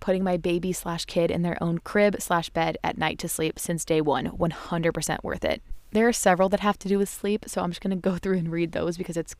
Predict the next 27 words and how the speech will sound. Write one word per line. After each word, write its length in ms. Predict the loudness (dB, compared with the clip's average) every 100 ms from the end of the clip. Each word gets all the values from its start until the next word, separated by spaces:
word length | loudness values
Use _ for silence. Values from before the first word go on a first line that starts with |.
| -14
kinda 220 | -8 -6
funny. 320 | -4 -4 -4 -4 -10 -18 -4
But 140 | -2 0
this 180 | -2 -2
one 160 | -2
says, 280 | 0 0 0
"Sleeping 400 | 0 0 0 0
in 80 | 0
his 120 | 0
own 220 | 0 -2
bed 460 | 2 4 4 2 -2
from 280 | -4 -2 -2
the 80 | -2
beginning 380 | 0 2 4
was 140 | 4 2
so 180 | 2 4
worth 300 | 2 2 0
it." 280 | 0 0 -6 -20 -20 -20 -20 -10
Um, 400 | -6 -2 -2 -2 0
and 180 | 2 4
then 240 | 6 6
literally 720 | 4 2 2 2 4 2 0 -2
one 440 | -4 0 2 4
single, 560 | 2 0 0 2 2 -2 -8 -20 -18 -2
like, 180 | 0 0
square 400 | 0 2 4 4
over, 380 | 2 4 2